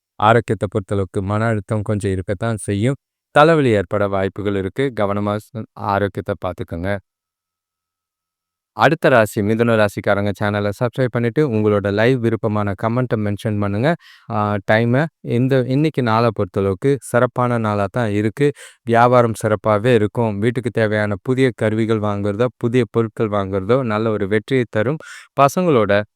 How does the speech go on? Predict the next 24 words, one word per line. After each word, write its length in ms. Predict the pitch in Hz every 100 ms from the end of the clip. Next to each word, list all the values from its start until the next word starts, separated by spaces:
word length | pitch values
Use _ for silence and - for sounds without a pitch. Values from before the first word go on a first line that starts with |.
| _
வெளியூர் 440 | 117 127 151 147 120
பயணங்கள் 480 | 110 107 104 101
போறதுக்கு 380 | - 104 98 -
உண்டான 260 | 98 98 95
வாய்ப்பு 400 | 95 98 - 104
இருக்கு. 300 | 90 - 101 - - -
ஆ, 60 | 101 101 101
இன்னைக்கு 460 | - 131 135 123 135 120
எல்லா 300 | 123 151 170
விஷயத்திலையும் 640 | 127 107 117 104 107 110 107
உங்களுக்கு 360 | 107 104 104
சுமூகமான 720 | - 120 123 127 120 113 117 104
பலன்கள் 460 | 104 101 107 110 101
நிறையவே 480 | 95 95 92 110 95
இருக்கு. 340 | 92 95 135 160 _ _ -
ம், 260 | 110 110 107 -
உங்களோட 380 | 135 156 147 120
விருப்பங்கள் 560 | 104 143 - 143 123 117
நிறைவேற்றுற 580 | 104 104 104 104 - 101 104 110 123
நாளா 360 | 110 101 95 92
தான் 220 | - 110
இருக்கும். 400 | 98 95 101 104 - _ -
உங்களோட 440 | 113 127 127 113 113 110
மேன்மைக்கும் 680 | 107 123 131 117 - 120